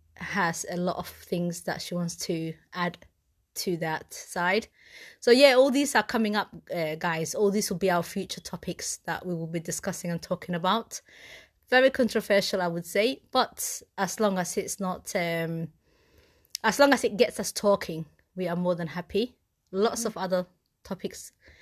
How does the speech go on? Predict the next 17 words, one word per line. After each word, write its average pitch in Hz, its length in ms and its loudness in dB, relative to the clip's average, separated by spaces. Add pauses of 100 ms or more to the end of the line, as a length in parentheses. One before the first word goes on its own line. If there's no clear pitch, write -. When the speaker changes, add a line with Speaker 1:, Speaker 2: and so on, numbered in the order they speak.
(220)
Speaker 1:
So 196 140 0
this 226 260 2
will 208 100 6
be 196 300 2
once 208 320 2
a 190 60 -2
week 196 440 0
podcast. 214 680 -2 (160)
Unfortunately, 185 680 -4
I 165 140 0
am 175 180 -2
extremely 190 800 -2
busy. 190 520 -2 (760)
Um, 170 480 2
so 185 420 0
is 175 120 0
Selma 190 520 0